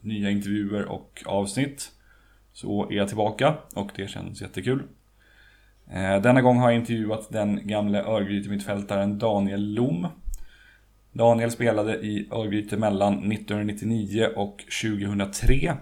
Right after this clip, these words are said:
och var därmed lagkamrat med Afonso Alves under hela hans tid i Örgryte. Daniel spelade också i det som var Afonsos och Paulinhos första match på svensk mark,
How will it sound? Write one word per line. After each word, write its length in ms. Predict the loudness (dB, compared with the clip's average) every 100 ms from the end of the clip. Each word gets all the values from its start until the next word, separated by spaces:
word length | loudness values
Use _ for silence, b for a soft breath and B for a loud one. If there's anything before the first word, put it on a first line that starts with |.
| -6
och 260 | -6 -6 -4
var 280 | 0 0 0
därmed 300 | 0 2 2
lagkamrat 600 | 2 2 0 2 4 2
med 100 | -4
Afonso 260 | -4 -4 -4
Alves 360 | -4 -6 -8
under 200 | -8 -8
hela 460 | -8 -2 0 0 -2
hans 220 | -4 -4
tid 300 | -2 0 -2 -6 -6
i 240 | -4 -4 -6
Örgryte. 540 | -4 -2 -2 -2 -4 -4 -8 -12 b b b b b b b b b _ -2
Daniel 280 | 4 4 4
spelade 340 | 6 6 6
också 300 | 2 0 -4
i 80 | -2
det 180 | -2 -2
som 160 | 0
var 160 | 2 2
Afonsos 840 | 0 -2 -4 -4 -4 -6 -6 -6
och 240 | -8 -8 -10
Paulinhos 760 | -4 -2 0 0 0 -2 -4 -8
första 540 | -6 -2 -2 -2 0
match 520 | 4 2 0 -6 -8 -8
på 300 | -8 -6 -8
svensk 460 | -8 -2 -2 -2 0
mark, 440 | 4 4 2 -10